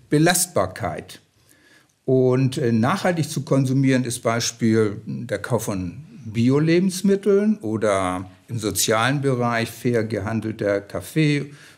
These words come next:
oder Tee und auch eben der Verzicht auf entbehrliche und kurzlebige Produkte. Im Hinblick auf den ökologischen Fußabdruck allerdings, der ökologische Fußabdruck umfasst alle,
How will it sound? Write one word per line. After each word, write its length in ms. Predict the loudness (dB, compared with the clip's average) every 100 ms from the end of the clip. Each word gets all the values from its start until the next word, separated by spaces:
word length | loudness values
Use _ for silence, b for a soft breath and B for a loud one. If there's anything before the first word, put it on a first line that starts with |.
| B
oder 320 | -2 0 0
Tee 420 | 0 2 2 2 B B B
und 320 | 4 4 2
auch 240 | -2 -4 -2
eben 280 | 0 2 2
der 120 | 0
Verzicht 680 | 0 -4 -2 -2 -2 -2 -4
auf 220 | -4 -4 -14
entbehrliche 880 | -14 -10 0 0 2 -2 -4 -2 -2
und 440 | 2 0 0 -10 -4
kurzlebige 1160 | -2 0 -2 -8 -6 -4 -2 -4 -2 0 -2 -6 -8
Produkte. 640 | -4 0 0 -2 -8 -10 -10 _ B B B B B B B
Im 120 | 4
Hinblick 400 | 6 6 4 2
auf 200 | 2 2
den 220 | 4 2 2
ökologischen 800 | 0 2 4 2 2 2 2
Fußabdruck 960 | 2 2 0 0 -2 -4 -2 0 0 -2 -6
allerdings, 760 | -4 -4 -4 -2 -2 -2 -4
der 160 | -4 -4
ökologische 600 | 0 0 2 0 0 -2
Fußabdruck 920 | 0 -4 -2 -4 -6 -2 -2 -2 -6
umfasst 580 | -6 -6 -4 -4 -4 -8 -4
alle, 460 | 0 2 2 0